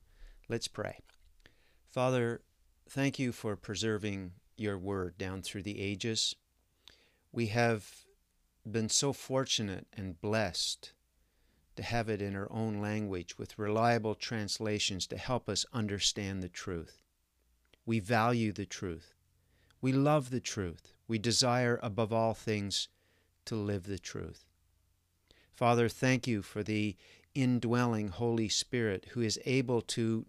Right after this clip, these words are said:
take truth and apply it to our circumstances. Help us today to receive your word and to surrender fully to what your Spirit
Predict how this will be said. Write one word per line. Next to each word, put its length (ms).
take 320
truth 440
and 120
apply 460
it 180
to 160
our 140
circumstances. 1160
Help 260
us 160
today 440
to 180
receive 560
your 180
word 460
and 180
to 400
surrender 920
fully 640
to 120
what 280
your 100
Spirit 520